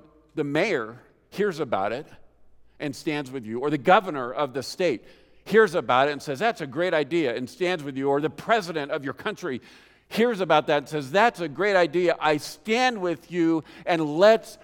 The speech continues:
make that happen." All of a sudden, you are empowered because somebody is with you. We have the Holy Spirit who created the universe.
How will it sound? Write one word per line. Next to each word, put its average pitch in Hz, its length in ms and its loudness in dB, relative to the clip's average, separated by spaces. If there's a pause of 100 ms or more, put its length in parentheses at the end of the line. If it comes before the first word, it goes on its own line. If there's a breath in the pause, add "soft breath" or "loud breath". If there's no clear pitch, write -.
make 180 440 4
that 170 220 6
happen." 147 500 0
All 160 200 6
of 226 80 -2
a 214 120 2
sudden, 196 420 -2
you 180 280 -2
are 170 280 6
empowered 156 1040 2
because 151 380 -2
somebody 139 960 -4 (280 loud breath)
is 143 220 -4
with 135 300 -4
you. 101 220 -10 (1000 soft breath)
We 180 220 4
have 175 280 4
the 131 160 -2
Holy 180 300 -2
Spirit 131 640 -4 (360 soft breath)
who 156 140 -6
created 151 640 -2
the 131 100 -6
universe. 131 1040 -8